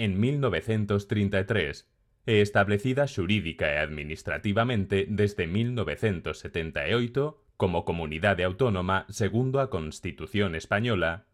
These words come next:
e con estatuto de nacionalidade histórica no seu Estatuto de Autonomía dentro do Reino de España.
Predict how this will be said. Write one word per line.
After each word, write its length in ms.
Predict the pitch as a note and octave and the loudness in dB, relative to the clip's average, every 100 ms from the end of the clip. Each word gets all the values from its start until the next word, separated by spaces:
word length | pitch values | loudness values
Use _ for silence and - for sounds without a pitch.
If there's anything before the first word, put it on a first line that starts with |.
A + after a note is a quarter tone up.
| _ - | _ -4
e 160 | F#2 | 0
con 160 | G2 F2+ | 0 0
estatuto 580 | F#2+ F2 - A2+ G#2 C3+ | 0 -2 0 0 0 0
de 80 | A2 | 0
nacionalidade 720 | D#2+ - D#2+ D#2 D#2+ F2 G2 | 0 -2 -2 -2 -2 0 2
histórica 640 | E2 - A#2+ G#2+ G2+ B2 C3 | 0 0 2 2 2 0 0
no 160 | D#2+ | -4
seu 320 | - G2+ E2+ | -2 0 2
Estatuto 640 | E2 - D#2 D2 G#2+ - D#2+ | 0 -4 -6 -2 -2 -2 -4
de 160 | D#2 | -4
Autonomía 720 | D#2+ G2 G2+ A2+ B2 F#2 F#2+ - | -4 0 0 2 2 0 -2 -4
dentro 560 | G#2 A#2 C3 C3+ C#3 | -2 0 0 -2 0
do 160 | G2 D#2+ | 0 0
Reino 400 | G2 G#2+ G#2+ G2+ | 0 2 2 2
de 80 | G2+ | 0
España. 640 | - F2+ D2 C#2+ C2+ - | 2 0 0 -8 -10 -14